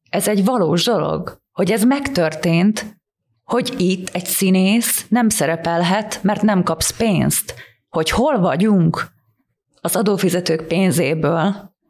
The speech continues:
hogy, hogy hol, hol vagyunk, hogy ez megtörténhet.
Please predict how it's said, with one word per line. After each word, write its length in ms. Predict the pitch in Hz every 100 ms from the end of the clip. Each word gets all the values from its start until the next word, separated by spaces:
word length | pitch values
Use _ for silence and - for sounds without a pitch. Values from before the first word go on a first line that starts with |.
| _ _ _ _ _ _ _ _ _ _ _ _ _
hogy, 240 | 202 -
hogy 220 | 190 185
hol, 340 | 196 233 247 -
hol 340 | - 233 247
vagyunk, 440 | 226 262 220 139 135
hogy 120 | 156
ez 120 | 156
megtörténhet. 1120 | 175 185 165 156 139 - 139 131 147 156 -